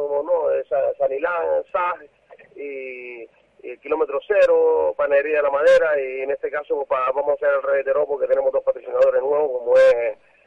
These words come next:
Macaronesia Automoción y, y Prefabricado Antonio Cruz. Gracias a ellos dos, pues bueno,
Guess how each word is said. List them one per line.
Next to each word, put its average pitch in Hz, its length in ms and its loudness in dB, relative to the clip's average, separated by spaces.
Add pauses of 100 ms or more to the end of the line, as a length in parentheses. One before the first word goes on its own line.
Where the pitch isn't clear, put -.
(120)
Macaronesia 139 640 -2
Automoción 165 800 0
y, 110 560 -10 (600)
y 139 180 -8
Prefabricado 131 580 -2
Antonio 127 300 2
Cruz. 143 260 -6
Gracias 131 280 -2
a 131 60 6
ellos 127 140 -6
dos, 143 220 -2
pues 123 160 -8
bueno, 131 320 -6